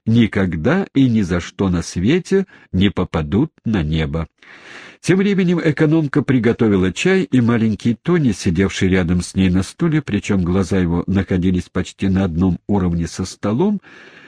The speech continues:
получил разные вкусные вещи, доставившие ему большое удовольствие. Экономка, которая как будто побаивалась ребёнка,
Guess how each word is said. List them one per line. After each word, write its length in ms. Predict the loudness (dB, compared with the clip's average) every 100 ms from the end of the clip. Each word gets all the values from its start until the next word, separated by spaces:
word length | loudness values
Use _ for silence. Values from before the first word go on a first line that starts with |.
| -6
получил 460 | 0 2 2 0 0
разные 420 | 0 -2 0 0
вкусные 540 | 0 -2 -2 0 2 2
вещи, 680 | 2 0 -2 -4 -2 -2 -4
доставившие 1000 | -2 -2 -4 -4 -2 0 -2 -4 0 0
ему 360 | 2 2 0 0
большое 580 | 0 -2 -2 -2 0 0
удовольствие. 920 | -2 -4 -4 -6 -6 -12 -8 -6 -8 -12 -20 -20 -20 _
Экономка, 720 | 0 2 0 0 -2 -2 -2
которая 420 | 0 -2 0 -2 0
как 160 | -2
будто 400 | -2 -2 -2 -4
побаивалась 880 | -2 -2 0 0 0 0 -2 -4 -4
ребёнка, 760 | -4 0 0 0 -2 -4 -8